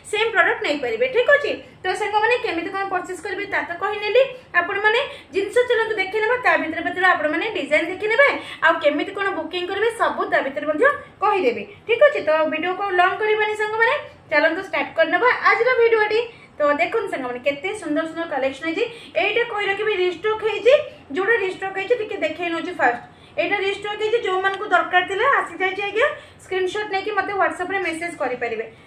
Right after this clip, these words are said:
ଦେଖନ୍ତୁ କେତେ ସୁନ୍ଦର collection ହେଇଛି, ବହୁତ ସୁନ୍ଦର collection ହେଇଛି ସାଙ୍ଗମାନେ, ଫଟାଫଟ screenshot ନିଅ, message କର। Price ରହିଛି ମାତ୍ର ତେଇଶଶହ ପଚାଶ ଟଙ୍କା। Design କ୍ଲିୟରରେ ମୁଁ ଦେଖେଇ ନେଉଛି, ଆପଣମାନଙ୍କୁ ଦେଖିବାକୁ ବିଲକୁଲ ବି ଅସୁବିଧା ହବନି।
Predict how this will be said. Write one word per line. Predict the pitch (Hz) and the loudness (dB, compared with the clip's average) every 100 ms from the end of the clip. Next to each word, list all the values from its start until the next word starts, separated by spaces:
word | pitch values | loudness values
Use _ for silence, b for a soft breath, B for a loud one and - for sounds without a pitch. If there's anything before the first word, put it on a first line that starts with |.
| B | B
ଦେଖନ୍ତୁ | 330 320 262 262 | 0 2 0 2
କେତେ | 294 294 440 | 0 2 -2
ସୁନ୍ଦର | 440 311 349 | -2 -2 -2
collection | 370 311 294 302 359 | 0 0 0 0 -4
ହେଇଛି, | 359 349 - 571 - B B B | -2 0 2 2 0 B B B
ବହୁତ | 277 311 415 427 | 6 6 4 0
ସୁନ୍ଦର | 403 403 | -4 -2
collection | 392 381 370 | -2 -2 -4
ହେଇଛି | 370 370 | -6 -4
ସାଙ୍ଗମାନେ, | 359 359 370 | -2 -2 -2
ଫଟାଫଟ | 427 330 302 339 381 | -2 -2 0 0 -2
screenshot | 370 359 349 370 381 | -4 -8 -6 -6 -4
ନିଅ, | 381 | -4
message | 339 320 330 | -4 -6 -6
କର। | 359 392 427 B B - | -2 -2 -2 B B -2
Price | 320 349 - | 2 4 2
ରହିଛି | 381 381 | -2 0
ମାତ୍ର | 359 339 381 | -2 0 -2
ତେଇଶଶହ | 381 320 330 370 | 0 -4 -4 -4
ପଚାଶ | 370 294 269 254 254 | -2 -2 -2 -4 -4
ଟଙ୍କା। | 233 220 - B B 277 | -6 -6 -10 B B -10
Design | 320 381 403 392 | -2 0 0 0
କ୍ଲିୟରରେ | 381 403 415 | -2 -2 -2
ମୁଁ | 415 392 | -4 -4
ଦେଖେଇ | 392 403 427 | -4 -2 -2
ନେଉଛି, | 427 427 494 - B B | -2 2 2 2 B B
ଆପଣମାନଙ୍କୁ | 302 349 359 370 381 | 0 0 0 0 0
ଦେଖିବାକୁ | 359 339 381 392 427 | -2 -2 -4 -4 -2
ବିଲକୁଲ | 339 320 370 359 | -4 -6 -4 -2
ବି | 392 | 0
ଅସୁବିଧା | 381 381 359 392 | 0 -2 -4 2
ହବନି। | 392 403 427 | 2 4 0